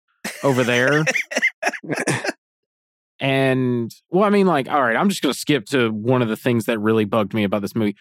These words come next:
Speaker 1: Why the fuck do you have Venom in this movie? Why the fuck is, is Tom Hardy in this movie? Like, at the end, they just put him in here so he can just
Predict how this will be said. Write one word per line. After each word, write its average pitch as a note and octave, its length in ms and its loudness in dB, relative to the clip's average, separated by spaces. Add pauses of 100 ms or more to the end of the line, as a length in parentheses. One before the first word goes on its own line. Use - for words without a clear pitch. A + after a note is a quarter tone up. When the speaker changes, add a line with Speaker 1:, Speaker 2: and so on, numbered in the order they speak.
(180)
Speaker 1:
Why B3 160 2
the - 80 0
fuck D#3 300 -2
do C3+ 80 0
you B2 80 4
have A#2+ 180 0
Venom A2 320 2
in A2 80 2
this A2 200 -2
movie? B2+ 400 2 (260)
Why F#3 160 2
the F3+ 120 0
fuck - 520 -2 (180)
is, C#3 360 0
is D3 220 0
Tom F#3 400 2
Hardy D#3+ 420 2
in C3+ 160 2
this C3+ 200 0
movie? G2+ 460 -2 (580)
Like, C#3 340 -2
at D3 160 -2
the D#3 180 -2
end, F#3+ 640 2
they D3+ 200 -2
just F3 180 -2
put G3 160 0
him G3 80 2
in F#3+ 100 4
here F#3 180 4
so D#3+ 260 0
he D3 140 -4
can D3 220 0
just C#3 220 -4